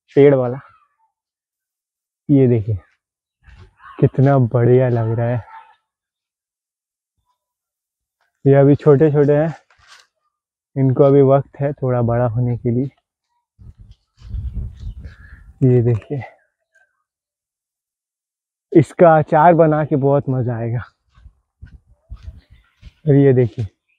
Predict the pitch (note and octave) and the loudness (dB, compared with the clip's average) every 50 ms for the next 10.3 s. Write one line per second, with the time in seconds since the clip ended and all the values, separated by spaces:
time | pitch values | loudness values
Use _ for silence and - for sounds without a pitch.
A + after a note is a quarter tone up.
0 | _ _ _ _ _ _ _ _ _ _ _ _ _ _ _ _ _ _ _ _ | _ _ _ _ _ _ _ _ _ _ _ _ _ _ _ _ _ _ _ _
1 | _ _ _ _ _ _ _ _ _ _ _ _ _ _ _ _ _ _ _ _ | _ _ _ _ _ _ _ _ _ _ _ _ _ _ _ _ _ _ _ _
2 | _ _ _ _ _ _ _ _ _ _ _ _ - E3+ E3+ E3 D#3+ C3+ G2+ - | _ _ _ _ _ _ _ _ _ _ _ _ 4 6 6 6 6 4 0 -6
3 | _ _ _ _ _ _ _ _ _ _ _ _ _ _ _ _ _ _ B2+ C3 | _ _ _ _ _ _ _ _ _ _ _ _ _ _ _ _ _ _ 2 4
4 | C#3 C#3 C#3 D3+ - - E3 E3+ F3+ D#3 - - _ _ _ _ _ _ _ _ | 4 6 6 4 4 4 2 2 2 0 -4 -12 _ _ _ _ _ _ _ _
5 | _ _ _ _ _ _ _ _ _ _ _ _ _ C3+ C3+ B2 A#2+ C#3 C#3+ D3 | _ _ _ _ _ _ _ _ _ _ _ _ _ 0 2 4 4 4 2 2
6 | - - - C#3+ - - D3 D3+ D#3 D3 A#2+ G2+ G#2+ C3+ C#3 D3+ D3+ C#3 D3 D#3+ | -2 -2 -2 -2 -2 2 2 2 4 4 2 0 0 0 2 2 2 2 0 -2
7 | - _ _ _ _ _ _ _ _ _ _ _ _ _ _ _ _ _ _ _ | -6 _ _ _ _ _ _ _ _ _ _ _ _ _ _ _ _ _ _ _
8 | _ _ _ _ _ _ _ _ _ _ _ _ _ - - - - - - - | _ _ _ _ _ _ _ _ _ _ _ _ _ -20 -20 -20 -18 -8 0 2
9 | C3+ C3 A#2+ - D#3 D3+ C#3+ E3 D#3 C3+ D3 D#3+ D3+ C#3+ C#3+ - - - B2 - | 2 2 2 2 0 2 2 2 2 4 4 2 2 2 0 -4 -6 -12 -16 -14
10 | _ - C3+ C3 C#3 | _ -10 -8 -8 -8